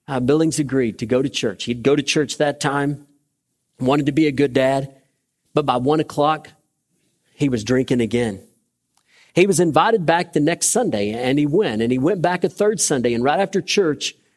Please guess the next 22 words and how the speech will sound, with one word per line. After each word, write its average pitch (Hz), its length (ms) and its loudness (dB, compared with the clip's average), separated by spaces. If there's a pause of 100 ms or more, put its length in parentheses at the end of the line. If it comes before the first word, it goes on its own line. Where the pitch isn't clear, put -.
(120)
he 165 260 0
said 175 320 2
that 180 100 2
he 175 60 2
went 160 260 -2
to 147 80 -2
Walmart. 135 720 0 (1080)
And 131 180 2
in 135 120 4
Walmart, 147 640 2 (200)
of 123 160 0
all 147 200 0
places, - 720 -4 (380)
he 160 140 2
said 131 460 2 (260)
that 143 720 -2 (420)
all 151 180 0
of 160 60 -2
a 147 60 2
sudden, 131 460 2
God 139 420 -2
just - 300 -4